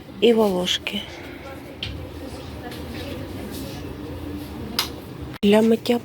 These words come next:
посуду, ну, п'ятдесят гривень, сорок чотири, сорок дев'ять. Я колись ось такий брала. Нереально класний, крутий. Я його візьму, нехай буде про запас. Т-, тому що, так, я про нього чогось забула.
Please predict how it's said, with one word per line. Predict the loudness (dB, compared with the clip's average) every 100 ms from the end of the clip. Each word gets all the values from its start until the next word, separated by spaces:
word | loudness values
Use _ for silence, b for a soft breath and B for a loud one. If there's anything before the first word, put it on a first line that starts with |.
| 2
посуду, | 2 4 2 2 4 4 4 B B B B B 4
ну, | 4 4 4
п'ятдесят | 4 6 4 4 2 2
гривень, | 6 8 8 4 0
сорок | 0 2 2
чотири, | 2 2 4 2
сорок | 2 2 2
дев'ять. | 4 4 4 B B B B
Я | 2
колись | 8 8 8 6
ось | 4
такий | 2 4 4
брала. | 6 4 6 4 4
Нереально | 6 8 8 8 8 6 4
класний, | 2 2 2 2 0
крутий. | 2 0 8 8
Я | 10 8
його | 6 4
візьму, | 2 4 8 8
нехай | 8 6 4 4
буде | 4 2 2
про | 2
запас. | 2 0 -2 -4 0 0 -2 -4 -10 -8 -6 -6 -6 -8 -8 -10 -8 -2
Т-, | 2
тому | 2 4 10 10 10
що, | 6 6 4 2 -2 -8 -12 -14 -12 -12 -12 -14 -14 B B B 4
так, | 4 6 4
я |
про | 4 8
нього | 8 6 2
чогось | 0 0 0 0
забула. | 0 0 0 0 0